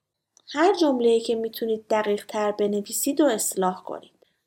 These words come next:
رزومه‌هایی که مختصر نوشته شدن خیلی بهتر از رزومه‌هایی هستن که طولانی و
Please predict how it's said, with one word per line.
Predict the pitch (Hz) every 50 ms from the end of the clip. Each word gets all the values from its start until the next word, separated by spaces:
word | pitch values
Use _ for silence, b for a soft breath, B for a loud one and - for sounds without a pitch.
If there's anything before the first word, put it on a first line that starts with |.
| _
رزومه‌هایی | 294 285 302 311 311 330 339 330 330 330 339 392 392 403
که | 392 - 392
مختصر | 370 311 - - - 220 214 - - 247 233 226
نوشته | 220 220 214 214 214 - - 214
شدن | 208 - 214 208 220 220 226 226
خیلی | 226 - - 320 339 339 294 233
بهتر | 202 190 190 196 - 190 185 180
از | 185 185 - - 196
رزومه‌هایی | 190 185 190 185 185 185 180 180 175 185
هستن | 180 175 180 - - - 190 185 190
که | 185 190 190
طولانی | - - - 196 196 190 190 190 208 254 294
و | 302 294